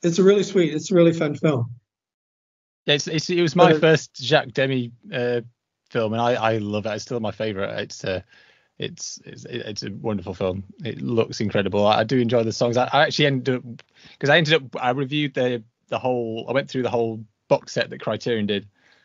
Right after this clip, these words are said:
Speaker 2: and after that I went and bought the, um, the, there's a really nice box set of, uh, C D box set of the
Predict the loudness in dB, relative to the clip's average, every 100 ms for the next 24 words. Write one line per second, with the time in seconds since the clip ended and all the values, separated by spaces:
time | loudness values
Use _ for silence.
0 | -4 0 2 2 0 0 0 0 -2 -2
1 | -4 0 0 0 -6 -4 -4 -6 -6 -6
2 | -4 -6 -4 -4 -4 -2 -2 -2 -6 -4
3 | -2 -2 -6 -4 -4 0 0 2 2 2
4 | -2 -2 -2 -2 -4 -2 0 -2